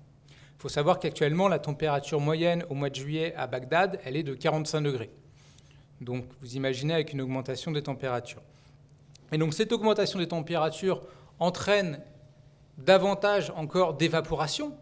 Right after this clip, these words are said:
de l'eau, donc ça participe là encore à la baisse du niveau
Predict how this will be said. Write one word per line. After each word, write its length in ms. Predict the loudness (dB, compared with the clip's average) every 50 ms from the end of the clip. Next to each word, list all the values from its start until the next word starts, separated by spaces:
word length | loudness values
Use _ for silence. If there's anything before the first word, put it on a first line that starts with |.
| -20 -16 -12
de 140 | -6 -2 0
l'eau, 220 | 2 2 2 0
donc 180 | -2 -8 -8 -6
ça 140 | -6 -6 -2
participe 560 | -2 -2 -2 -2 -6 -6 -6 -6 -6 -6 -6
là 80 | -4 -4
encore 320 | -2 0 -2 -2 0 0
à 40 | 0
la 100 | 0 0
baisse 440 | 2 2 2 2 2 0 -2 -6 -10 -20 -20 -20 -16 -10
du 140 | -6 -4 -2
niveau 400 | -2 0 0 2 2 2 0